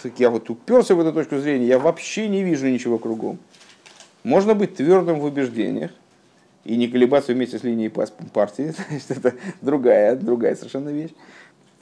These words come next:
Но при этом с-, обладать способностью принять мнение какого-то другого человека, и, э, ну, не, даже не вытерпеть, а вот вытерпеть это уже плохо. А, ну, сосуществовать с другим человеком. Вот я помню,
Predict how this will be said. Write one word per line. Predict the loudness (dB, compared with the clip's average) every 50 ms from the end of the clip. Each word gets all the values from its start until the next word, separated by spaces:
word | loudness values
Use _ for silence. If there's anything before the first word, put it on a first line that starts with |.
| _ _ _
Но | 2 2 4 4 4
при | 4 4 4 4
этом | 4 2 2 2 0 0 0 -2
с-, | -6 -8 -4 0
обладать | 2 2 2 2 2 2 2 2 0 0
способностью | 0 -2 -2 0 0 0 0 0 -2 -4 -4 -4
принять | -4 -4 -4 -2 -2 -2 -2 -2 -2 -4 -8
мнение | -8 -8 -6 -6 -4 -2 -2 -2 -2 -2 -4 -4
какого-то | -4 -4 -4 -2 -2 -2 -2 -4 -6 -4
другого | -4 -2 -2 0 0 0 0 -2
человека, | 0 0 2 2 2 0 0 -2
и, | -2 0 -2 -2 -2 -4 -4 -6 -6 -8 -12 -14 -18 -20 -20 -20 -18 _ 0
э, | 0 0 2 0
ну, | -2 -4 -2 -2 -2 -2
не, | -2 -2 -2 -4
даже | -2 2 2 2 2 2
не | 0 0 0 0
вытерпеть, | 0 0 -2 0 2 2 2 2 0 -4 -6 -2 -2
а | -2 0 -2 -2 -4 -4 -4 -6 -6
вот | -8 -8
вытерпеть | -8 -8 -8 -6 -6 -4 -4 -4 -4 -4 -4 -8 -8
это | -8 -6 -4
уже | -2 -2 -2 -2
плохо. | -2 -2 -4 -4 -6 -10 -16 -18 -20 _ _ _ _ -6
А, | -4 -2 2 2 4 4 4 4 2 0 -2 -10 _ _ _ _ _ _ _ -6
ну, | -4 -2 -2 -2
сосуществовать | -4 -4 -6 -4 -4 -4 -4 -2 -4 0 2 2 4 4 2 2 -2 -4 -4 -6
с |
другим | -8 -8 -8 -6 -6 -6 -6
человеком. | -6 -4 -4 -2 0 0 -2 -2 -4 -6 -4
Вот | -2
я | -2 -2
помню, | -2 -2 -2 -2 -2 -4